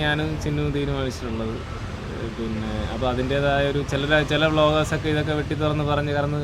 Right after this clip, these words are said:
YouTube-ൽ കിടന്ന് കരച്ചിലും പിഴിച്ചിലും ഒക്കെ ആയിരിക്കും. അപ്പോൾ ഞാൻ ഒരു പ്രാവശ്യം കരഞ്ഞതിൻ്റെ ക്ഷീണം ഇതുവരെ തീർന്നിട്ടില്ല. ഞാൻ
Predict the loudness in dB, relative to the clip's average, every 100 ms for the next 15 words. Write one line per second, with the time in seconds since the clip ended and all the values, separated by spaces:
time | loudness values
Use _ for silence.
0 | -2 -2 -2 0 0 0 2 0 0 0
1 | 0 0 0 0 0 0 0 -4 -10 -10
2 | -10 -10 -10 -10 -12 -8 -2 0 2 2
3 | 2 2 2 2 0 2 0 0 0 0
4 | 0 0 -2 -2 -2 -2 -4 -4 -2